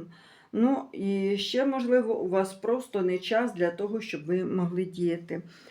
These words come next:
Тому вам підказка йде така: не варто поспішати, більше проявляйте обережності у справах, будьте готові до будь-яких неочікуваних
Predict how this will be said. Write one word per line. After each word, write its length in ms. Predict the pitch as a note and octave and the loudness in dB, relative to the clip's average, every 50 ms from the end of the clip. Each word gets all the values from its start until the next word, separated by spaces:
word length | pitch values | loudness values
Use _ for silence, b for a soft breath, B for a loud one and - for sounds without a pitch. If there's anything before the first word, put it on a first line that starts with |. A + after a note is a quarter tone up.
| B B B B B _ | B B B B B _
Тому 340 | - A#3+ B3 A#3 G#3+ G3+ F#3 | 4 6 6 8 6 6 6
вам 200 | G3+ G#3 G#3+ G#3 | 6 4 6 4
підказка 540 | G#3 G3+ - - G#3 G#3 A3+ - - - | 0 -2 -2 0 2 2 2 0 0 -2
йде 200 | F#3+ F#3+ F#3 G3 | 0 2 2 0
така: 340 | F#3+ G3 G#3 G3+ - - F#3 | 0 0 -6 -4 -2 0 2
не 140 | G3 G3 G3+ | 2 2 4
варто 340 | F#3+ G#3+ G3 F#3+ G3 F#3+ F3+ | 4 4 2 2 0 -4 -4
поспішати, 760 | F#3 - - - - - F3+ F3 - G3+ G#3 A#3 A3+ - A#3 | -4 -4 -6 -6 -6 -8 -8 -4 0 2 2 2 2 0 -4
більше 320 | F#3+ F#3 A#3 A3+ - A3 | -2 -2 -4 -2 -2 -4
проявляйте 640 | - - - F#3 F3+ F3 F3 F#3 F#3 F3+ F3+ F#3 F3 | -4 -2 0 0 0 2 2 2 0 0 0 0 -2
обережності 720 | F3 F3 F#3 F3 F3+ E3+ E3 E3 - G3+ G#3 - - G#3 G#3+ | 0 2 2 4 4 4 2 2 -2 -6 -8 -4 -2 -2 -2
у 60 | G#3 | -2
справах, 480 | G#3+ - - G#3 G#3+ G#3+ G3+ G#3 G3+ | -4 -6 -2 2 2 2 2 0 -2
будьте 320 | G3 G3 B3+ B3 - - A3 | -2 -4 -4 -4 -2 -4 -4
готові 440 | F#3+ G#3+ G#3 G#3 - G#3 G3 G3 G3 | -2 -2 -4 -2 -2 -2 0 0 0
до 140 | G3 A#3 | 0 -2
будь-яких 600 | A3 G3 F#3+ F#3+ F#3 - E3+ E3+ - F3+ F3+ F3+ | -2 -2 -2 -4 -2 -4 -6 -4 -4 -6 -4 -2
неочікуваних 1080 | F#3 F#3 F3+ F3 F3+ - - F3+ F3+ - F#3+ F#3+ A3 A3+ A3+ A3+ A3+ A3+ A3 A3+ - | -4 -2 -2 -4 -4 -4 -6 -6 -4 -4 -4 0 0 2 2 2 2 0 -2 -4 -12